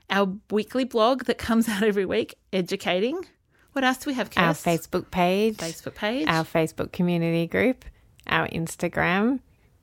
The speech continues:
Speaker 2: is all, has facets
Speaker 1: Mm-hmm.
Speaker 2: of educating.
Speaker 1: Yeah. And then when we
Speaker 2: in
Speaker 1: come
Speaker 2: all
Speaker 1: out and work clients in their homes, there's educating as well that's really targeted and specific to the needs that they have.
Speaker 2: Mm.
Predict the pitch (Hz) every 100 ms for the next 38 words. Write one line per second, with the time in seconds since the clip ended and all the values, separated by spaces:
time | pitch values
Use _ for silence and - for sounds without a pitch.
0 | _ - - 160 165 - 170 165 160 160
1 | 156 - _ _ - 175 170 160 - -
2 | 170 - 170 - - - - 220 220 180
3 | 175 165 165 - - - 156 - 185 160
4 | 156 160 170 185 - - _ 262 254 262
5 | 277 294 285 254 247 220 214 208 - -
6 | _ - - 214 196 - 202 180 226 226
7 | 185 254 - - _ _ _ _ - 214
8 | - 208 220 214 196 185 185 202 190 175
9 | 196 185 196 196 190 - 175 175 180 175
10 | 180 - 180 170 - - - 160 165 -
11 | - - - - - 185 180 254 247